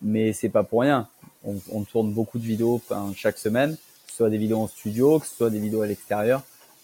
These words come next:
Donc, euh... donc ouais, plus, euh, de la, de la préparation pour chaque vidéo et, euh...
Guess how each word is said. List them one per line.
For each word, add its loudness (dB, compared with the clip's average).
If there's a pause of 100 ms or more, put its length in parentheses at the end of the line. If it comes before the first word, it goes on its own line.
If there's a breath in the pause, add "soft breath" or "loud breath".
Donc, -2
euh... 4 (1400)
donc -4
ouais, 10
plus, -4
euh, 4
de -4
la, 2
de -2
la 2
préparation 4
pour 0
chaque 0
vidéo 4
et, 4
euh... -4